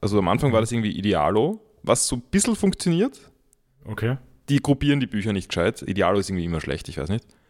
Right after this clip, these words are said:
Speaker 1: Ähm, also das nicht, das gibt's einfach pro Händler, kommt das Buch einmal vor, man kann, man hat einfach eine Textsuche und sieht dann die Preise von den Büchern und irgendwie die,
Speaker 2: Okay.
Speaker 1: das Buch. Aber das, das geht ja noch. Das, aber sie haben auch sehr wenig gelistet. Also irgendwie Thalia ist dabei, Amazon ist dabei oder so.
Speaker 2: Mhm.
Speaker 1: Aber auch nicht so viel mehr.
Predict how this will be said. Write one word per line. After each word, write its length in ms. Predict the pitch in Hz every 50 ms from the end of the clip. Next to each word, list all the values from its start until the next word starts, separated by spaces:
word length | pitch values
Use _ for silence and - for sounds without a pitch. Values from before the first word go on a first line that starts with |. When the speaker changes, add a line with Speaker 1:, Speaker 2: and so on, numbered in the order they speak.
| _ _ _ _ _ _ _ _ _ _ _ - -
Speaker 1:
Ähm, 360 | - 92 92 90 87 90 - - -
also 180 | - 110 104
das 160 | 98 113 104
nicht, 440 | 123 131 120 - - - - - - 117
das 120 | 113 -
gibt's 140 | - 104 -
einfach 160 | 123 117 110
pro 200 | - 120 120 120 113
Händler, 240 | 110 110 113 117 113
kommt 220 | - 117 113 -
das 60 | -
Buch 160 | - 117 107
einmal 180 | - 80 92 95
vor, 240 | - - 113 117 117
man 120 | 113 104 -
kann, 120 | 101 95
man 140 | 98 - 95
hat 100 | 98 98
einfach 120 | 107 95 98
eine 100 | 87 87
Textsuche 440 | - 123 - - - - 127 113 120
und 80 | 107
sieht 120 | - 110 -
dann 60 | 98
die 60 | 95 -
Preise 240 | 92 87 85 92
von 100 | 92 95
den 80 | 92 80
Büchern 260 | - 87 - 90 82 80
und 120 | 80 78
irgendwie 180 | 80 82 82 -
die, 80 | 101 -
Speaker 2:
Okay. 140 | 98 104 110 - - - - -
Speaker 1:
das 140 | - 85 -
Buch. 180 | - 117 98 -
Aber 160 | 110 123 127
das, 340 | - - - 127 - - - -
das 180 | - 117 110 -
geht 160 | 110 107 101
ja 80 | 95
noch. 260 | 80 67 65 - - -
Das, 220 | - - 85 - - - -
aber 180 | - - 123
sie 100 | 110 113
haben 80 | 107 110
auch 80 | 104 -
sehr 140 | 101 92
wenig 200 | 82 85 85 85
gelistet. 420 | - 82 76 73 - - - - - -
Also 220 | - 90 87 78
irgendwie 240 | - - - 92 92
Thalia 260 | 85 90 90 92 101
ist 100 | 101 -
dabei, 160 | - 95 82 67
Amazon 240 | 85 104 117 123
ist 120 | 117 110 -
dabei 220 | 104 101 98 98
oder 120 | 101 104 104
so. 160 | - 113 110 107 - _ _ _ -
Speaker 2:
Mhm. 240 | 92 85 - 87 90 - _ _ _ _ -
Speaker 1:
Aber 180 | - 87 87
auch 140 | 65 - -
nicht 120 | 95 -
so 100 | - 87
viel 140 | 80 - 78
mehr. 300 | 78 71 67 80 110 139